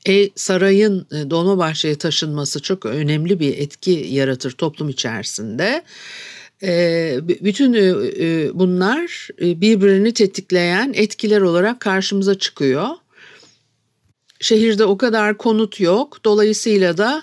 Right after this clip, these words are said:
bir de tabii bu adamlar, e, e, e, biliyorlar ağızlarının, e, tadını. Boğaz'da ev tutacaklar. E, bir, mesela, e, yabancıların hoşuna giden Yenice tütününün fiyatı altmış kuruştan üç yüz kuruşa çıkmış.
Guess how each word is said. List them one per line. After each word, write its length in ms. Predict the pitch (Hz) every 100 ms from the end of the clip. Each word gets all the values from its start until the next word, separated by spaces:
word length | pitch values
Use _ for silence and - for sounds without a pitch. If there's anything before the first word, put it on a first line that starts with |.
| - - - - _
bir 80 | 196
de 140 | 220 208
tabii 320 | 226 202 190
bu 120 | 214
adamlar, 560 | 208 208 208 214 202 196
e, 120 | 208
e, 460 | - - 196 147 -
e, 320 | 180 185 180
biliyorlar 500 | 214 240 214 185 165
ağızlarının, 800 | 170 175 170 151 165 165 160 156
e, 260 | 156 151 139
tadını. 600 | 185 160 170 190 302 214
Boğaz'da 460 | 185 175 165 180
ev 140 | 170 160
tutacaklar. 960 | - - 156 143 143 - 220 339 - - - - - - _ _ _ _ _ -
E, 640 | 180 175 175 175 175 170 -
bir, 240 | 170 208 226 - 165 175 185
mesela, 460 | 208 220 254 247 - - 165 - 151 - -
e, 80 |
yabancıların 800 | 190 185 196 208 240 240 262 254
hoşuna 340 | 247 - 247 247
giden 420 | 240 214 214 220
Yenice 440 | 208 226 233 226
tütününün 600 | 220 - 240 220 214 220
fiyatı 600 | 214 226 202 202 214 196
altmış 380 | - 185 - 269
kuruştan 600 | - 208 190 - 208 220
üç 240 | - 226 214
yüz 140 | 196
kuruşa 360 | - 190 180 185
çıkmış. 840 | - - - - - - -